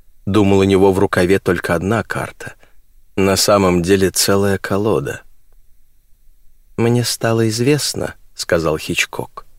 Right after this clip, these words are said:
что между По и Фраем случилась драка во время летних лагерных учебных сборов. Как выяснилось,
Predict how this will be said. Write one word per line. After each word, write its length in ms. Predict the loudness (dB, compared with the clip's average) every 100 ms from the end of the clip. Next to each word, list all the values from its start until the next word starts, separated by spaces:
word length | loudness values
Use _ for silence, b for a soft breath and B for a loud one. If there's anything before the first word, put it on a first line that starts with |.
| -20 -20 -20 -20 -20
что 180 | -8 0
между 320 | 2 2 0
По 220 | 2 2 2
и 80 | -2
Фраем 480 | -2 0 0 0 -2
случилась 640 | -4 -2 0 0 0 -4 -4
драка 460 | 0 0 -2 -2
во 120 | -2
время 280 | 0 0 0
летних 500 | 0 0 0 -4 -2
лагерных 540 | 0 0 0 -2 -6 -6
учебных 500 | -4 -2 -2 -6 -6
сборов. 540 | -6 -6 -8 -16 -20 -20 -20 -20 -20 -20 -20 -6
Как 200 | -4 2
выяснилось, 720 | 2 2 0 -6 -6 -14